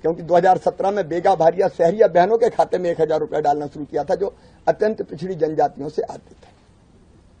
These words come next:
लेकिन जब हमने उसका impact देखा, तो बच्चों के पोषण का स्तर उससे सुधरा। तो मुझे लगा कि अगर सब गरीब और निम्न मध्यम वर्गीय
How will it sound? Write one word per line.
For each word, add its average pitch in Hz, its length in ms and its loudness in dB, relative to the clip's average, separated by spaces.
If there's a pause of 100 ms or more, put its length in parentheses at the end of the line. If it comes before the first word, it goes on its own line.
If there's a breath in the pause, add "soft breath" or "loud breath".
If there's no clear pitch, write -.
(380)
लेकिन 147 240 -2
जब 170 200 0
हमने 165 240 -4
उसका 165 200 -4
impact 151 440 -2
देखा, 151 300 0
तो - 120 -6
बच्चों 151 300 -4
के 185 100 -4
पोषण 190 440 -4
का - 140 -4
स्तर - 300 -6
उससे 170 220 -4
सुधरा। - 420 -18 (1000)
तो 139 60 -6
मुझे 165 220 0
लगा 160 240 2
कि 190 120 -4
अगर 165 220 -2
सब 143 300 -2
गरीब 160 320 -4
और 151 200 -4
निम्न 190 220 -2
मध्यम 175 320 2
वर्गीय 165 520 -4